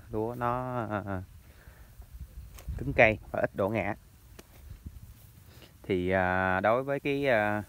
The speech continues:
lúa vụ hè thu đó các bạn thì, à, tương đối là nó, à, cái giai đoạn mà thu hoạch đó, thì cái giai đoạn nó sẽ rơi vào cái giai đoạn, à, có mưa thì, à, chúng ta cần, à, phải, à, à, làm sao để cho cái, à,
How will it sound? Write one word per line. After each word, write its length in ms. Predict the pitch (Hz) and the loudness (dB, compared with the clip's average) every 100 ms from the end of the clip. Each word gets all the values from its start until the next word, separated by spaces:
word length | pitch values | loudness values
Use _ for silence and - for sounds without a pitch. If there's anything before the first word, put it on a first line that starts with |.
| - | -8
lúa 320 | 117 113 120 147 | -4 -2 -2 -2
vụ 200 | 92 98 | -2 -2
hè 120 | 92 | 0
thu 240 | 101 101 | 0 0
đó 80 | 113 | -2
các 100 | 117 | -2
bạn 220 | 98 95 | -2 -2
thì, 240 | 104 92 90 | -2 -2 -2
à, 140 | 90 | -4
tương 220 | 87 104 | -2 0
đối 220 | 104 120 139 | 2 2 2
là 120 | 101 | -2
nó, 500 | 98 107 127 135 131 | -2 -2 -2 -2 -2
à, 260 | 110 104 104 - - - - - - - - - - - - - - - - - - - - - - - - - | 0 0 -2 -6 -18 -20 -20 -18 -18 -14 -12 -12 -14 -20 -20 -20 -20 -20 -20 -20 -20 -20 -20 -20 -20 -20 -20 -2
cái 140 | 139 | 2
giai 100 | 120 | 4
đoạn 260 | 90 90 104 | 2 0 -2
mà 80 | 95 | 0
thu 140 | 117 | 0
hoạch 140 | 95 - | -2 0
đó, 120 | 120 127 | -2 -2
thì 140 | 104 | -2
cái 100 | 101 | 0
giai 120 | 101 | 2
đoạn 220 | 92 87 | 0 -2
nó 60 | 107 | -4
sẽ 160 | - 113 | -2 -2
rơi 360 | 110 104 101 | 2 2 2
vào 240 | 98 90 87 | 2 0 -2
cái 120 | 110 | -2
giai 160 | 101 | -2
đoạn, 340 | 92 87 90 98 | -2 -4 -4 -2
à, 200 | 98 98 | -2 0
có 120 | 123 | 2
mưa 360 | 127 120 107 101 | 2 0 -2 -2
thì, 300 | 101 90 87 | -2 -4 -4
à, 100 | 87 87 | -4 -4
chúng 140 | - | -2
ta 240 | 107 95 92 | 0 0 -2
cần, 320 | 90 87 87 | -4 -4 -6
à, 120 | 87 92 | -8 -6
phải, 300 | 98 95 123 | -4 -4 -4
à, 200 | 113 101 101 - - - - - - - - | -4 -6 -8 -18 -20 -20 -20 -20 -20 -20 -10
à, 640 | 104 101 98 98 98 98 95 - - - - - | -4 -2 -2 -2 -4 -4 -6 -10 -20 -20 -20 -10
làm 120 | 95 90 | -6 0
sao 300 | 110 104 98 | 4 6 4
để 120 | 98 | 2
cho 220 | 110 95 | 2 0
cái, 260 | 113 120 117 | 0 -2 -2
à, 200 | 101 | -2